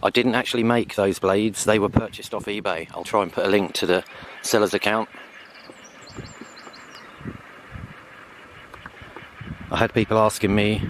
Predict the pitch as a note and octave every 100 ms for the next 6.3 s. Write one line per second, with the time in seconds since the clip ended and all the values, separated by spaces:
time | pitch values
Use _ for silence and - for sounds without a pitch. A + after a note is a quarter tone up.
0 | - - A2 G2+ F#2+ G#2+ G#2 F#2 G2+ F#2+
1 | F2 D#2 - F#2 F#2 F#2 G#2 G2+ G2 A2
2 | F#2+ G2 G2 G2 - - - - - -
3 | A#2 G#2 - - G2 - G2+ G2 G#2+ D#2+
4 | G#2+ F#2+ F#2+ - F#2 F#2 F#2 G#2+ G#2 A2
5 | G#2 - G2+ F2+ G2+ G2 F2+ G2+ F#2 G#2+
6 | G2+ F2